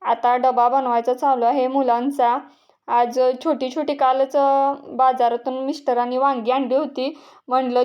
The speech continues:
छोट्या छोट्या वांग्यांचं, अ, असं भरून करतात वांगी,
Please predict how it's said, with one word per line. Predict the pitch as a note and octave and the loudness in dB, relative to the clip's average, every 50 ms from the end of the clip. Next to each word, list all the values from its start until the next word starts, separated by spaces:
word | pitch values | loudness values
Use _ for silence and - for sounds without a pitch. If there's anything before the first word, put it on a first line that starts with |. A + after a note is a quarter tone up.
| B3 | 0
छोट्या | F4 F4 - B3 A3+ A#3 - | -2 -2 -2 -2 -4 -2 -2
छोट्या | C4 B3 B3 B3 | -2 0 0 2
वांग्यांचं, | B3 B3+ B3+ B3 A#3 A3+ A3+ A#3 A#3 A#3 - B3+ B3 C4 C4 - - | 2 2 0 0 -2 -4 -4 -4 -6 -4 -2 0 0 0 0 -2 -2
अ, | - A#3+ A#3+ A#3+ A#3+ A#3 | 0 2 2 4 2 2
असं | A#3+ A#3+ - B3+ B3 A#3+ A#3 | 0 0 0 0 2 0 0
भरून | A#3 A#3 D4 C#4+ C#4 B3 B3 B3+ C4+ C4 C4 | 0 -2 -2 0 0 0 0 0 -2 -2 -2
करतात | - D4 C#4 D4+ C#4+ - B3 A#3+ C4 | -2 -2 -2 0 0 -2 0 2 2
वांगी, | C#4 C#4 C4+ B3 A3+ B3 C4 | 2 2 0 -2 -4 -4 -6